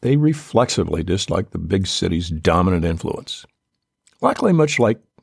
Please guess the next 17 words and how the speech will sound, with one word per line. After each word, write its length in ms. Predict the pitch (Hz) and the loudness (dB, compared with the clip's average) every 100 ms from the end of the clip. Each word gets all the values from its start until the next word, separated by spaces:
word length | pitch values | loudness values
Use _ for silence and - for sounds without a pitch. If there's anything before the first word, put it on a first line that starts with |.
| _ | _
upstate 480 | 123 - - 110 - | -4 -2 -4 -4 -2
New 120 | 156 | -2
Yorkers 800 | 262 - - 73 - - - - _ - _ | -2 -4 -6 -6 -6 -8 -10 -16 _ -20 _
dislike 420 | - 127 127 120 | 0 0 0 0
New 80 | 202 | 2
York 220 | 214 190 | 2 2
City. 320 | - 330 220 - _ _ _ _ _ _ _ _ _ | -4 -6 -6 -10 _ _ _ _ _ _ _ _ _
Southern 300 | - 233 247 | -2 2 4
Illinoisans 580 | 190 147 123 127 92 95 | 4 4 4 2 -2 0
all 180 | 117 120 | 2 2
too 200 | - 117 | 2 -2
frequently 600 | 101 127 - 87 85 - _ | 0 0 -2 -6 -10 -12 _
feel 260 | - 117 113 | -6 -2 0
abandoned 540 | 98 107 101 87 117 | 2 2 2 0 -2
by 220 | 87 98 95 | -4 -6 -8
state 380 | - - 98 117 | -6 -2 0 2
government 400 | 139 123 - | 2 2 -4